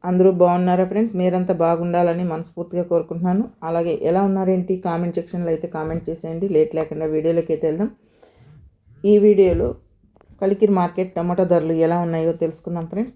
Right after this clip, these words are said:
తెలుసుకునే ముందు చిన్న రిక్వెస్ట్ ఫ్రెండ్స్, వీడియో చూసే ప్రతి ఒక్కరూ లైక్ ఇచ్చి వీడియో చూడండి ఫ్రెండ్స్. మీరు ఇచ్చే లైక్ వల్ల ఎంత సపోర్ట్, ఎంత ఎంకరేజ్ చేసినట్టు ఉంటుంది. కొత్తగా ఎవరైనా మన ఛానల్ని చూస్తున్నట్టయితే తప్పకుండా సబ్స్క్రైబ్ చేసుకోండి. పక్కనే ఉన్న గంట సింబల్ క్లిక్ చేసి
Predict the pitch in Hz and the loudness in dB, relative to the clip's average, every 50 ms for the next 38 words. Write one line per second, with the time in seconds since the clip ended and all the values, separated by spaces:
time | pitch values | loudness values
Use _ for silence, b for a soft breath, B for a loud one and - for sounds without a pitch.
0 | - 175 175 180 180 - - 208 214 208 196 185 180 170 180 190 185 - - 180 | -8 -6 -6 -6 -6 -4 0 0 2 2 2 0 -2 -2 -4 -6 -6 -6 -6 -4
1 | 180 175 165 160 160 - 165 160 165 - - - - 202 277 277 - B B B | -2 -2 -4 -6 -6 -8 -10 -10 -12 -16 -14 -8 -6 -6 -4 -4 -4 B B B
2 | B B B B B - 196 214 208 233 226 233 190 180 190 185 180 - 175 175 | B B B B B 2 2 4 6 6 4 2 0 -2 -2 -2 -2 -2 -4 -2
3 | - 185 180 180 180 185 190 180 180 - - - 170 175 165 165 165 - 165 - | -2 0 0 0 0 0 -2 0 0 -2 -4 -2 0 0 0 0 -2 -6 -12 -10
4 | - - 175 156 160 160 156 170 165 170 170 165 165 160 160 160 185 214 262 - | -6 -6 -4 -2 -2 0 0 0 0 2 2 2 2 0 -2 -2 -2 -2 -2 -2
5 | - 175 185 185 185 185 190 185 - 220 208 190 180 165 160 156 - 175 170 160 | -2 0 2 4 4 2 0 -2 2 2 2 4 4 2 0 0 -2 0 2 4
6 | 156 156 - - - _ _ - - 175 180 175 196 190 190 175 170 - 185 185 | 4 2 2 0 -6 _ _ -8 -6 -4 -2 -2 -2 0 0 -2 -2 0 -2 -2
7 | 180 180 160 160 151 160 160 160 156 151 165 180 180 180 - 160 160 160 170 156 | -2 -2 -4 -4 0 0 0 0 0 0 0 0 0 0 0 -2 0 -2 -4 -6
8 | 156 - 156 151 147 156 185 214 208 - 170 175 - 190 196 202 185 175 170 165 | -6 -8 -8 -6 -4 -2 -2 -2 -2 -4 -6 -4 -2 2 4 4 6 6 4 2
9 | 165 170 175 165 160 160 156 - 165 156 151 156 160 156 156 151 151 151 - 160 | 0 -2 -4 -4 -6 -6 -6 -6 -4 -4 -4 -2 -2 -2 -4 -4 -6 -8 -12 -14
10 | 160 - - 170 160 156 - - 156 151 226 247 254 B B B B B B B | -12 -10 -8 -8 -8 -6 -2 -2 -2 0 0 -4 -4 B B B B B B B
11 | B - 220 214 - 240 233 - 233 233 233 233 226 202 180 - - - 196 190 | B 0 0 2 2 0 2 2 2 2 2 2 2 0 -4 -4 -4 -2 2 2
12 | 190 190 185 - - 180 175 - - 180 175 170 196 202 - 175 175 - 196 196 | 2 0 0 -4 -4 -4 -4 -2 -4 -2 0 0 -2 -2 -2 -4 -2 0 0 2
13 | 202 190 185 180 170 156 165 165 160 156 - - 165 170 165 165 160 156 156 _ | 2 2 2 0 0 0 0 -2 -2 -4 -6 -6 -4 -4 -4 -4 -6 -10 -10 _
14 | _ - 196 185 190 233 | _ -2 -2 -2 -2 -4